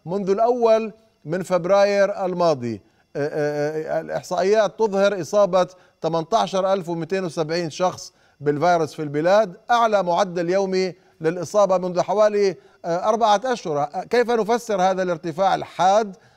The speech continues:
هل له علاقة برأيك بالمتحور الجديد؟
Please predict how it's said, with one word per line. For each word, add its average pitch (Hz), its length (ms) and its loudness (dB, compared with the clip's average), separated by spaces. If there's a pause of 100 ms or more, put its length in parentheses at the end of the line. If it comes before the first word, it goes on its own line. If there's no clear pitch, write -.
هل 190 220 0
له 190 300 2
علاقة 185 300 2
برأيك 175 520 0 (240)
بالمتحور 165 840 0
الجديد؟ 135 500 -4